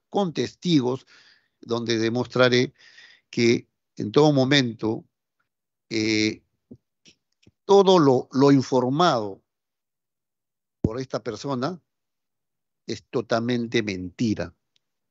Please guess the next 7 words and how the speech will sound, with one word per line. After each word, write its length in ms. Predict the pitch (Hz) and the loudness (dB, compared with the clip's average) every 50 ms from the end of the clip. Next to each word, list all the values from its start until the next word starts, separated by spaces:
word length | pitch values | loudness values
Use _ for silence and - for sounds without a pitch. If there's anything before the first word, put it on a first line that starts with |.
| _ - | _ 0
totalmente 600 | - 117 110 127 120 117 113 123 117 113 - 117 | 0 2 4 4 2 2 2 0 -2 -2 -2 -4
mentira. 560 | 98 98 95 92 90 - 101 87 90 85 - - _ - | -4 -4 -6 -6 -6 -4 -6 -4 -6 -8 -12 -14 _ -6
En 120 | 110 104 | -6 -4
forma 240 | - - 202 214 202 | 0 2 2 2 2
genérica 480 | - - 117 143 180 175 170 - 113 | 2 2 2 4 4 4 2 2 2
le 80 | 110 120 | 2 4
digo 300 | 139 151 151 160 170 - | 4 4 4 2 0 -2